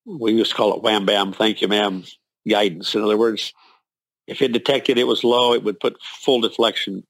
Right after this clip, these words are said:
correction in. And then as it got to where it wanted to be, it would, you know, center the controls, but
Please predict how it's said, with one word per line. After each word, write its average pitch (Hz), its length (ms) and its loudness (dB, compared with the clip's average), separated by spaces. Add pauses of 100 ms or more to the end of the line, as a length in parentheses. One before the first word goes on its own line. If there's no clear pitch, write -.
(760)
correction 104 520 -2
in. - 180 -12 (1160)
And 87 140 -4
then 117 360 0
as 101 160 -2
it 104 180 0
got 113 320 0
to 107 80 -4
where 113 120 4
it 101 60 -2
wanted 104 200 2
to 101 80 4
be, 104 220 4
it 101 120 2
would, 90 240 -2 (2250)
you 113 100 2
know, 85 140 -4 (280)
center 123 420 0
the 95 60 -2
controls, 107 480 0
but 98 140 -6